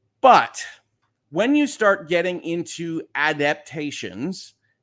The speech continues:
you potentially run into trouble, right? So here we have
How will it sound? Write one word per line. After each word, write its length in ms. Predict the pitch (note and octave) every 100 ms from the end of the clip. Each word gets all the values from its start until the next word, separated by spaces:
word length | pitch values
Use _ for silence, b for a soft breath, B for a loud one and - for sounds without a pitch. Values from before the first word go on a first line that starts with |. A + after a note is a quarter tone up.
| -
you 140 | D#3+
potentially 720 | E3+ D#3+ D#3 C#3+ - C3+ C#3
run 260 | A#2+ A#2+ A#2+
into 260 | A2+ A#2
trouble, 520 | A2+ - F#2+ F2+ - _ _ _ _ G#2+
right? 320 | A2 A2 -
So 260 | B2+ A2+
here 140 | B2+ G3
we 80 | F#3
have 320 | E3 E3